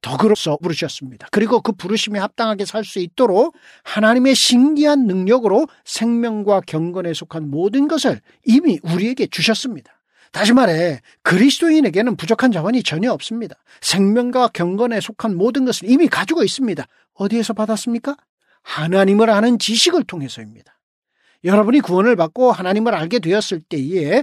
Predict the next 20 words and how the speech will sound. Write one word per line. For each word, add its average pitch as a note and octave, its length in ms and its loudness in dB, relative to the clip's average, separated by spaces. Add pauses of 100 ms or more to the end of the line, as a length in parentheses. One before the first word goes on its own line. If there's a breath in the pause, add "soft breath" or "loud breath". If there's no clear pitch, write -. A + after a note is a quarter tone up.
(160 loud breath)
하나님께서는 A#3+ 720 0
여러분에게 G#3 460 0
필요한 A3 400 -4
모든 A3+ 300 -2
것을 C4 240 -4 (220 soft breath)
주셨습니다. C4+ 680 -4
그러므로 E3 540 -2 (200 soft breath)
하나님의 A#3 400 2
자원이 B3 380 2
이미 C4 160 4
주어져 B3 340 0
있습니다. G#3+ 480 -4 (540)
삼 G3+ 320 0
절에서는 C4 540 0
신기한 B3 880 0
능력, G#3+ 340 2 (240)
곧 G#3+ 240 0
하나님의 C4+ 460 2
능력이라고 G#3 520 2
합니다. C#3 340 -12